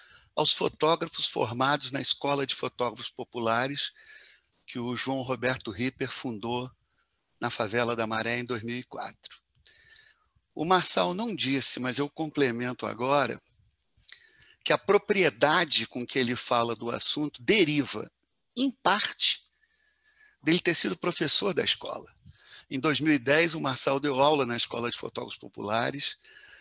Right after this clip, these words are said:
num curso que a gente fez de formação de educadores em fotografia popular. Então, ele sentiu na pele a força desse movimento. É um querido amigo e eu fiquei muito sensibilizado.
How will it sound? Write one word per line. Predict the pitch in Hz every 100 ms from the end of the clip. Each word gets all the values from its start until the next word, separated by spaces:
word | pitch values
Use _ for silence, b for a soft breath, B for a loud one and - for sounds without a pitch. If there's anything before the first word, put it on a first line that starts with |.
| B -
num | 131
curso | 120 139 131 -
que | 135 123
a |
gente | 117 123 -
fez | - 123 127 - - - b b _
de | 113
formação | - 135 143 123 - 160 170
de | 143
educadores | 127 123 113 98 107 113 - - - _
em | - 165
fotografia | - - - - - - - -
popular. | - - - - - - _ _ _ _ _ _ _ _ _ B B B B B -
Então, | - 151
ele | 147 135
sentiu | - 160 135 - 151
na | 196
pele | - 160 151 147 151 147 _ B B B B B _ _ _ _ _ -
a | 131
força | - 143 139 -
desse | 120 135 - 127
movimento. | 127 127 123 107 104 - - - 92 - -
É | 120
um | 123
querido | - 117 123 127 - - _ -
amigo | 104 104 123 139 -
e | 131
eu | -
fiquei | - - 117
muito | 113 143 -
sensibilizado. | 135 - 117 113 117 - 120 -